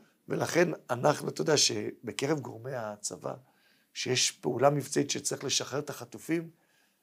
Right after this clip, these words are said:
אתה רואה את החיילים הגיבורים והאמיצים שלנו, מתייצבים ראשונים, כולם על מנת לקחת חלק באותו מבצע, וזה מעיד על הנחישות שלנו, גם המבצעית, ביטחונית, וגם המדינית,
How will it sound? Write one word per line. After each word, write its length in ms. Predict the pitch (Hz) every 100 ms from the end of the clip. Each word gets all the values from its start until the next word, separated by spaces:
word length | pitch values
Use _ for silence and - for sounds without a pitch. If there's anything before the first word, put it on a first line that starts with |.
| _ _ -
אתה 80 | 127
רואה 100 | 151
את 100 | -
החיילים 520 | - 113 110 151 151
הגיבורים 440 | 120 113 117 139
והאמיצים 400 | 131 123 117 170
שלנו, 480 | 143 139 123 123 117 - _ _ _
מתייצבים 840 | 131 147 - 156 143 - 147 190 170
ראשונים, 540 | 160 156 147 170 170 - _ _
כולם 380 | - 143 180 185
על 100 | 156
מנת 320 | 147 160 160
לקחת 480 | 147 147 190 170 -
חלק 480 | - 190 226 226 - - _ _
באותו 440 | 147 147 139 - 147
מבצע, 400 | 131 120 - - - 175
וזה 240 | 131 139
מעיד 420 | 175 - 226 175 - - _ -
על 140 | 139
הנחישות 520 | 139 143 143 - 190
שלנו, 420 | - 139 120 - - 123
גם 280 | 151 196 208
המבצעית, 840 | 202 175 139 - 160 294 160 - - _ _ -
ביטחונית, 580 | 143 143 139 160 214 - -
וגם 540 | 120 127 113 156 160
המדינית, 580 | 143 139 135 165 220 -